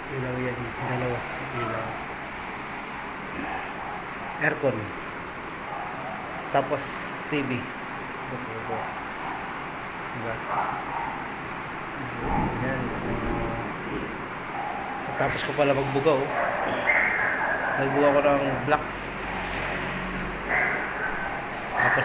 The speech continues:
nagmasilya. Ayan, ayan. Tapos ito naman, wala naman si Dianco. Pintuan. O, yung hamba.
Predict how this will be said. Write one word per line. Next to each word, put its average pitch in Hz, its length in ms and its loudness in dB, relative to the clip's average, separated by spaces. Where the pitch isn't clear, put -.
nagmasilya. 139 560 4
Ayan, 247 140 0
ayan. 160 220 6
Tapos 131 240 2
ito 131 160 0
naman, 143 240 6
wala 131 160 4
naman 135 240 4
si 135 80 2
Dianco. 131 400 4
Pintuan. 135 460 4
O, - 0 -
yung 143 240 8
hamba. 135 240 8